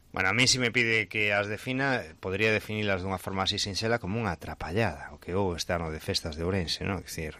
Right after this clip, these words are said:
eh, eu penso que esa expresión tan galega resume un pouco o que o, o, o que se plantexou. As festas de Ourense, eh,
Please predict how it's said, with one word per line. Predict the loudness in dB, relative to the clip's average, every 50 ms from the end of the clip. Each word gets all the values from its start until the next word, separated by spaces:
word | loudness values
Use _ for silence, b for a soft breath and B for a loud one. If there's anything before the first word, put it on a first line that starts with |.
| -14 -8
eh, | -6 -4 -4 -4 -6 -8 -10 -16 -20 -20 -16 -12 -10
eu | -8 -2
penso | 0 0 2 2 0
que | -2
esa | -2 -2
expresión | -2 -2 -2 -2 -2 -2 -2 -2
tan | 2 2 2 2 2 2
galega | 2 2 4 4 4 2 2 0 0 B B B B B B B B B -6
resume | -4 -2 -2 -2 -2 -2 0 0
un | 0 -2 -2 0
pouco | -2 -2 0 2 2 2 2 B B B B B B B
o | -8 -6 -2
que | 0 2 4 4 4
o, | 4 4
o, | 4 4 2 2 0 0 0 0 0 0 -2 -2 -4 -4
o | -6 -8 -6
que | -4 -4
se | -4 -2 -4 -4 -6
plantexou. | -4 -4 -4 -4 -2 -2 0 2 2 2 2 2 -2 -6 -12 _ _ _ _
As | -4 -4 0
festas | 2 0 2 4 4 6
de | 6 6
Ourense, | 6 6 4 6 4 4 4 4 2 0 0 -2
eh, | -4 -6 -6 -6